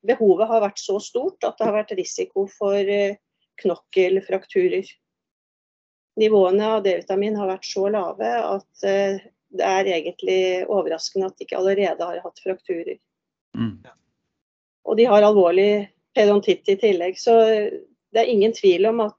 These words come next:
Speaker 1: eh, det er, eh, viktig å ta opp det også, men man skal være varsom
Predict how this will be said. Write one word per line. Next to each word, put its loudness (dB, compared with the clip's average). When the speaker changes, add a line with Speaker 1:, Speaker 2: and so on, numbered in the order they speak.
Speaker 1:
eh, 0
det -4
er, -2
eh, 0
viktig -8
å -4
ta -2
opp -12
det -2
også, -4
men -2
man -2
skal 2
være 6
varsom 0